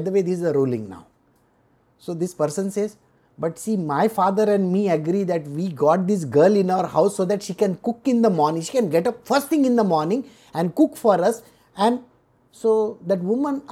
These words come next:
argued and she said, "I am also going to work and we should share our work." And the judge also was kind enough to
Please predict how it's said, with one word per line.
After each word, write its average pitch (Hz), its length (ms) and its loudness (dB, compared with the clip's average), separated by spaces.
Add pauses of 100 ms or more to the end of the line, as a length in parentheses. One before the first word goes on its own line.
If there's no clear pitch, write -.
(120)
argued 175 400 0
and 151 140 -10
she 185 160 -8
said, 160 260 -4 (280)
"I 196 100 -2
am 226 100 -2
also 220 260 -4
going 147 180 -2
to 123 120 -6
work 104 220 -14 (1800)
and 170 160 -4
we 220 100 0
should 226 200 -4
share 175 200 2 (100)
our 139 200 -2
work." 104 260 -12 (1300)
And 165 120 -8
the 175 160 -2
judge 196 280 0
also 180 340 -4
was 175 160 -4 (100)
kind 180 280 0
enough 180 340 -6
to 165 40 -4